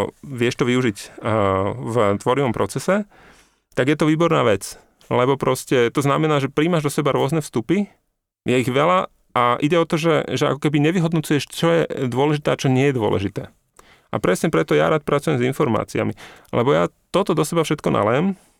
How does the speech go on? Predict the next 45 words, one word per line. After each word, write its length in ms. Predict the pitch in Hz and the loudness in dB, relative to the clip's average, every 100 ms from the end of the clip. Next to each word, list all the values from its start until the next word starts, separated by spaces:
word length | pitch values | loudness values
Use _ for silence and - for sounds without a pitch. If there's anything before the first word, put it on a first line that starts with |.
| _ _ | _ _
a 120 | - 127 | -2 0
ono 80 | |
sa 80 | 131 | 0
to 80 | - | 0
začne 300 | 123 123 135 | 0 0 0
diať. 320 | 113 101 - - _ _ _ _ _ | 2 0 -2 -18 _ _ _ _ _
Hej, 200 | 131 - | -2 0
viem, 160 | 147 220 | 0 2
že 100 | 196 | 2
mi 100 | 175 | 0
takto 220 | 151 - | -2 -4
funguje 280 | - 131 120 | -6 -4 -2
mozog, 400 | 135 165 170 - - _ _ - | -2 0 -2 -4 -16 _ _ -2
poďme 220 | 127 139 | 0 2
do 100 | 127 | 0
toho. 200 | - 101 - - - - - | -2 -6 -8 -16 -10 -10 -6
Čiže, 380 | - 147 160 151 | -2 2 2 2
čiže 160 | - | 0
presne 320 | 165 190 202 190 | 0 0 0 2
to 80 | |
je 80 | 170 | 2
mo-, 160 | 160 - 139 | 2 0 -2
moment, 360 | 147 151 156 135 | 0 0 2 2
lebo 240 | 139 143 | 0 0
ten, 240 | 151 135 117 | -2 -2 -4
ten, 380 | - 127 123 117 | -4 -2 0 -2
tá 120 | - 123 | -2 -2
kreativita 500 | 156 165 156 143 151 | 0 0 0 0 0
je 100 | 139 | 0
o 60 | |
tom, 80 | 147 | 0
že 80 | 131 | -2
spájaš 380 | - 147 147 127 | -2 0 0 0
nové 240 | 135 139 127 | 0 2 0
veci 500 | 127 - 135 120 131 | -2 -2 -2 0 0
alebo 240 | 131 120 | 0 -2
staré 320 | 113 - 131 120 | -2 -2 0 0
veci 220 | 117 135 | -2 -2
novým 200 | 127 127 | -2 -2
spôsobom, 600 | - 123 113 - 123 117 | -2 -2 -2 -2 -2 0
nové, 300 | 117 127 120 | 2 2 0
hľadaš 480 | 135 156 123 127 127 | -2 -2 0 0 0
nové, 240 | 127 127 | 0 0
nové 240 | 127 135 123 | 0 0 0
prepojenia. 540 | - 127 131 120 131 | -2 -2 0 0 -2